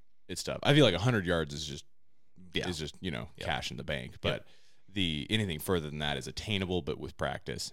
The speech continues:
Speaker 1: And, but with that being said, during the rut, usually you'd hunt with a bow, where your range is usually gonna be right around fifty yards.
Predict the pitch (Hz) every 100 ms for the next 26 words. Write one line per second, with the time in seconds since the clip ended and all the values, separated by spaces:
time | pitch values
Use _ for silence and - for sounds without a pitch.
0 | - 92 76 67 - - - 113 98 -
1 | 120 143 123 123 98 82 - 82 67 -
2 | - - - 123 135 104 87 104 92 69
3 | - - - - - - - - - -
4 | 120 131 110 92 85 90 - 73 73 90
5 | 67 - - - 95 87 78 87 85 90
6 | 87 85 82 - - - - - - -
7 | - - - - 107 87 95 90 85 82
8 | 78 80 73 71 - 76 62 53 50 -